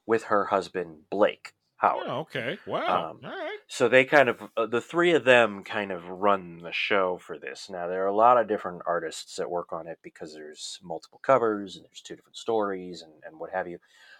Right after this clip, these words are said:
Speaker 1: I can say that all of the art is perfect for this book. This is not the kind of art that I would want to see in a superhero comic, but much like Ben Templesmith's art for Thirty Days of Night,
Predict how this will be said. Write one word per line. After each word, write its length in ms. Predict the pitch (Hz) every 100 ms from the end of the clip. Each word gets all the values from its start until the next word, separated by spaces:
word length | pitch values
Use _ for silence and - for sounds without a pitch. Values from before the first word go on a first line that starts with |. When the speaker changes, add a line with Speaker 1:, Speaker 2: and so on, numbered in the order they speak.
| -
Speaker 1:
I 100 | 104
can 220 | - 104
say 260 | 95 - 107
that 140 | 95 - -
all 340 | 104 110 113
of 120 | 110
the 160 | 98 92
art 360 | 92 85 - - _ _ _ _
is 540 | 98 87 85 80 - - _ _ _ _ _
perfect 520 | - 110 - 90 -
for 360 | - - 95 107
this 260 | - - -
book. 480 | - - - - _ - - - - -
This 160 | 101
is 120 | 104
not 240 | 101 110 123
the 60 |
kind 280 | 117 120 107
of 100 | 95 -
art 220 | 95 87
that 120 | 101 87
I 100 | 87
would 160 | 87
want 300 | 82 87 90
to 80 | -
see 560 | - - 95 87 82 - _ _ _ _ _ _ -
in 100 | 98
a 20 | 78
superhero 500 | - 156 87 82 76
comic, 420 | 80 76 90 _ _ _ _ _
but 280 | 104 123 104
much 440 | 107 117 117 -
like 600 | 110 104 98 90 - - _ -
Ben 220 | 98 87
Templesmith's 680 | - 104 98 - 92 87 -
art 240 | 92 87 -
for 240 | - 87
Thirty 280 | - 95 85
Days 220 | 82 76
of 100 | 82
Night, 440 | 90 110 95 73